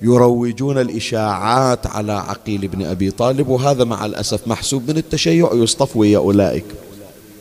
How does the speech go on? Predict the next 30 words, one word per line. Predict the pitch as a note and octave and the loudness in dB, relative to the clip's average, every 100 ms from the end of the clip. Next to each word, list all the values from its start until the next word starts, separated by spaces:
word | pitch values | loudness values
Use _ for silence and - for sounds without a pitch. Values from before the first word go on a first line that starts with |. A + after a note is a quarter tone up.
| F#2+ - - - - - - - - | -20 -20 -20 -20 -18 -16 -16 -18 4
أو | F#3 A#3 | 6 6
لا، | B3+ C4+ B3 G#3+ E3+ | 2 0 0 -2 -4
إلا | E3+ E3+ | 0 0
ما | F#3 C4+ | 2 0
عنده | G#3+ A3+ F#3 | 0 -2 -2
موقف | F3 D#3+ - - - | 0 -2 -2 -6 -4
عدائي، | B2+ D3 C#3+ | 2 2 4
لكن | D3 C#3 C#3 | 2 2 -2
مع | B2+ G#2+ | -2 0
الأسف | A#2 - G#2+ A2 G2+ - - - - - - - - - - - G#2+ | 0 -2 0 0 -4 -10 -18 -20 -20 -20 -20 -20 -20 -20 -20 -12 -4
ما | B2+ F#3+ | 4 4
يذكر | A#3+ A3 - F3 D3+ | 4 2 0 2 0
عقيل | C3+ C3+ D3+ D#3 B2+ | 0 -6 -2 -2 0
ابن | C3 B2+ A2+ - - A2+ | 0 0 -2 -12 -10 -6
أبي | A#2 B2+ | 0 -2
طالب | - B2 B2+ A#2+ | 2 0 2 2
ويعطيه | A#2 B2 A#2+ - D#3 E3+ - | 4 4 2 -2 -2 -2 2
أهمية. | A#2+ A#2 A#2 A2+ A#2 G2+ F#2+ G#2+ - - - | 4 4 2 2 2 0 -4 -12 -20 -20 -10
بشرفك | - G3 C3 A2 - | 0 2 2 -6 -12
أنت | G#2+ G#2 E2 | -8 -8 -6
قول | E2+ | -8
لي، | D#2 F#2+ - - - - - _ _ _ | -8 -12 -18 -20 -20 -20 -20 _ _ _
من | A#2 D3 D3+ | 0 2 0
تمر | F3 G#3 F#3+ | 0 0 2
السنة | - F#3 F3+ | 2 2 0
كم | - A3+ G#3+ | -2 -2 -2
مرة | F#3 | -4
احنا | D#3 C#3 C3 | -4 -6 -2
نذكر | A#2 - G#2+ | -2 0 -2
عقيل؟ | - F#2+ G2+ | -2 -10 -14